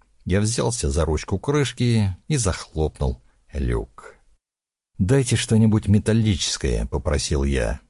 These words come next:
Артём посветил зажигалкой, вглядываясь в помещение, в котором мы все оказались. Спустя минуту он протянул мне какой-то железный прут.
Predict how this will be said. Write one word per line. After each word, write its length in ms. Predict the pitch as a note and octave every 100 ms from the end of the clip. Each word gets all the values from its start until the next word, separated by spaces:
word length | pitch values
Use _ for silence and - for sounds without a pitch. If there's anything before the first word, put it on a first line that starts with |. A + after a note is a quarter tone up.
| _ _ _ _ _
Артём 420 | A#2+ A2 - D#3 D#3
посветил 560 | D3 - C#3 - C#3
зажигалкой, 720 | B2+ C#3 B2+ F#2 G2+ G#2 - G2+
вглядываясь 680 | E2 D#2 E2 D#2 D#2 D#2 -
в 80 |
помещение, 960 | - C#2+ C#2+ - A#2+ A#2 A2 G2+ F2+ F2
в 80 | -
котором 400 | B2+ A#2+ B2 G#2
мы 200 | F2+ D#2+
все 240 | - E2
оказались. 1040 | D2+ D#2 - D2 C2+ B1+ A1+ A1 G#1 - -
Спустя 560 | - - D2 - - A#1+
минуту 640 | D2+ G#2 B2 A#2+ G#2 G2 - - - - - -
он 240 | C#3+ E3+
протянул 580 | - D3 - A2+ G#2 G#2+
мне 240 | F2 F2+
какой-то 680 | F2 D#2+ - D2 C#2+ D2+ C#2 - _ -
железный 720 | D#2 D#2+ C#2 C2+ - D2 C#2
прут. 560 | - - A#1+ - -